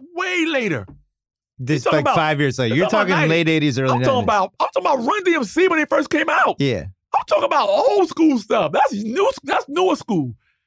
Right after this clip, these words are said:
Speaker 2: When was Biggie?
Speaker 1: Biggie's
Speaker 2: Like,
Speaker 1: in the middle.
Speaker 2: ninety-three.
Speaker 1: I'm talking about
Speaker 2: Yeah.
Speaker 1: R and B Rakim.
Speaker 2: You're going early.
Speaker 1: Slick Rick. I'm talking about, uh,
Speaker 2: Schoolboy?
Speaker 1: Jekyll and Hyde. Heavy D and the Boys, who's
Speaker 2: Yeah.
Speaker 1: from my hometown.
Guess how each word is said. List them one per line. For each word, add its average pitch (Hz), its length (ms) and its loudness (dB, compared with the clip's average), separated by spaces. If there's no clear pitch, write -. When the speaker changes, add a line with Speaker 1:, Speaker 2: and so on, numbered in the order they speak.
Speaker 2:
When 190 240 0
was 214 100 -2
Biggie? 226 140 -2
Speaker 1:
Biggie's 381 260 2
Speaker 2:
Like, 320 100 4
Speaker 1:
in 262 80 2
the 320 60 0
middle. 180 260 -2
Speaker 2:
ninety-three. 143 520 2
Speaker 1:
I'm 117 40 2
talking 311 240 2
about 269 220 2
Speaker 2:
Yeah. - 100 2
Speaker 1:
R 311 80 2
and 302 80 -2
B 302 120 2
Rakim. 262 640 0
Speaker 2:
You're 139 100 0
going 139 220 0
early. 113 240 -2
Speaker 1:
Slick 330 220 -2
Rick. 294 480 -2
I'm 320 120 -2
talking 302 200 0
about, 294 260 -2
uh, 226 240 0
Speaker 2:
Schoolboy? 135 440 -4
Speaker 1:
Jekyll 330 240 0
and 277 120 0
Hyde. 254 560 0
Heavy 294 320 2
D 311 100 4
and 302 100 -2
the 254 40 0
Boys, 226 580 0
who's 214 140 0
Speaker 2:
Yeah. 113 60 0
Speaker 1:
from 202 160 0
my 269 200 2
hometown. 170 640 -2